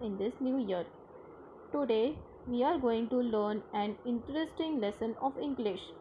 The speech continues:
that is three point two Seven Sisters. In this chapter,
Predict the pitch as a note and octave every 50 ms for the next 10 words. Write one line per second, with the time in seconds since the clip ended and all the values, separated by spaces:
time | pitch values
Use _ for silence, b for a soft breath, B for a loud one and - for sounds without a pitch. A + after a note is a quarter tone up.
0 | - - - - - - - - A3 G#3+ G#3+ - G#3+ G#3 G#3 - - - - -
1 | - - - - - - D4+ D4+ D4+ - C4 B3 A#3+ B3+ B3 A#3+ - B3 B3+ C4
2 | C4 - G#3+ F#3+ F#3+ G#3 G#3+ G#3 A3+ A3 - - G#3 E3+ D#3+ - - - - -
3 | - - - - - - - - - - - C4+ C4+ F4+ G4+ G4 - - B3 A3
4 | - - - A#3 B3 C#4+